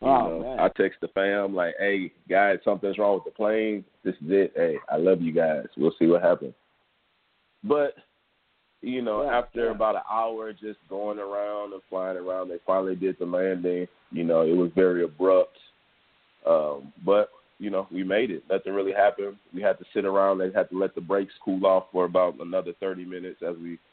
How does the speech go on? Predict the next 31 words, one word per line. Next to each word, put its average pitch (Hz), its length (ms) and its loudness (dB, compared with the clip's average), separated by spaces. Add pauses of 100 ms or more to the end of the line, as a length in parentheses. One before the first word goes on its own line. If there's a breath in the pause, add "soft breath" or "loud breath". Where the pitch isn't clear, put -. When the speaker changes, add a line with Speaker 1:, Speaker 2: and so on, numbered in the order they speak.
(200)
Speaker 1:
just - 220 -10
chill-, 90 220 2 (100)
chilled 90 240 0
on 87 140 0
the 85 60 -6
tarmac. 85 580 2
But, 76 260 -4 (1120)
but 92 100 0
hey, 90 140 0
at 82 120 -4
that 101 200 4
point, 87 240 -2
we 87 100 -4
were 90 120 -2
on 87 100 -2
the 85 60 -14
ground 87 340 -4
and 82 120 -10
alive, 82 360 -2 (100)
so 73 220 -6 (580)
nobody 85 360 2
really 82 260 -2
was 78 160 -6 (100)
upset. 73 420 -6 (140)
So, 73 300 0
you 113 140 4
know, 82 180 2 (300)
had 127 160 4
a 120 40 -4
little 117 260 -4 (100)
scare. 110 420 -4